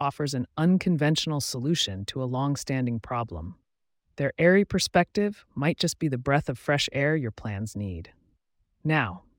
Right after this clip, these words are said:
let's talk wealth and earnings. Jupiter in your second house of finances offers a fortunate aspect, hinting at profitable ventures ahead. However, beware the temptation of Saturn challenging your sun,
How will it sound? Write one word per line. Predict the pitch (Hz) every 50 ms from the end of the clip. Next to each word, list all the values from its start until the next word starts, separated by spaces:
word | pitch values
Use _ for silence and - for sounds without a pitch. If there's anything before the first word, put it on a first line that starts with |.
| _ _ _ _ -
let's | - 170 - -
talk | - - 180 165 - - -
wealth | 135 143 151 160 170 - - - _ _ -
and | - 131 120 - -
earnings. | 135 123 110 92 80 - - - - - - - _ _ _ _ _ _ _ -
Jupiter | - 190 196 - 220 208 202
in | 185 170
your | 156 143
second | - - 175 175 - 202 202
house | - 175 165 147 -
of | 143
finances | - - 143 147 156 143 127 120 - - 107 110 - -
offers | - 139 147 - 170 156 165
a | 135
fortunate | - - - 175 190 - - 220 202 -
aspect, | - 127 143 147 - - - 90 87 - - - - - _ _
hinting | - 196 196 196 220 202 185 135
at | - -
profitable | - - 165 165 170 - 175 156 143 135 127 120
ventures | 120 135 135 147 - - 110 101 101 104
ahead. | 92 92 - - 135 107 80 82 - - - _ _ _ _ _ _ _ _
However, | - - 139 143 160 170 170 131 117 82 85 - _ _
beware | - 139 135 147 156 165 180
the | 170 170
temptation | - - 170 156 - - 170 165 165 - 160
of | 151 135 -
Saturn | - 156 147 147 147 143 135 123
challenging | - - 147 143 147 147 147 131 131 127 120
your | 113
sun, | 110 - - 156 135 107 90 90 110 -